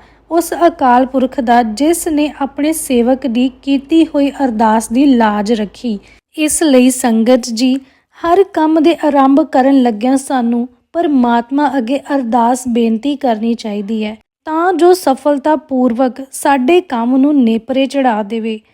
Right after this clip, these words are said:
ਸ਼੍ਰੀ ਗੁਰੂ ਗ੍ਰੰਥ ਸਾਹਿਬ ਜੀ ਵਿੱਚ ਵੀ ਸ਼੍ਰੀ ਗੁਰੂ ਰਾਮਦਾਸ ਜੀ ਮਹਾਰਾਜ ਜੀ ਨੇ ਹਰ ਕੰਮ ਦੇ ਆਰੰਭ ਕਰਨ ਤੋਂ ਪਹਿਲਾਂ ਅਰਦਾਸ ਕਰਨ 'ਤੇ ਹੀ ਜ਼ੋਰ ਦਿੱਤਾ ਹੈ।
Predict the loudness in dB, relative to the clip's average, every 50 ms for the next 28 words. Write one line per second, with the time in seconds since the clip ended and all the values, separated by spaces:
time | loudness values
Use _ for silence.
0 | _ _ _ _ _ -20 -6 -4 0 2 4 4 4 4 4 4 4 2 2 2
1 | 2 2 2 2 0 -2 -2 0 0 0 0 0 -2 -4 -6 -6 -6 -6 -4 -4
2 | -2 -2 0 -2 -2 -2 -4 -8 -6 -6 -4 -6 -6 -8 _ _ _ _ _ _
3 | -20 -8 -4 -2 0 0 0 2 4 4 4 4 4 2 2 4 2 2 0 2
4 | 2 4 4 4 2 -2 -6 -6 -2 0 0 2 0 0 0 -2 -2 0 0 0
5 | 0 -2 -2 -4 -6 -6 -4 -2 -2 -4 -4 -6 -10 -14 _ _ -6 -4 -2 -2
6 | -4 -2 -2 0 0 2 2 2 0 0 -2 -4 -4 -6 -4 -2 0 0 2 0
7 | 0 -2 -2 -2 -2 0 0 -2 -2 -4 -4 -4 -4 -4 -4 -2 -2 -2 -4 -6
8 | -8 _ _ _ _ _ _ -4 -2 -2 -2 -2 -4 -4 -2 0 -2 -2 -2 -6
9 | -6 -4 -2 0 0 0 0 -2 -4 0 0 0 0 0 0 0 0 0 -2 -4
10 | -6 -10 -8 _ -6 -6 -6 -6 -8 -12 -12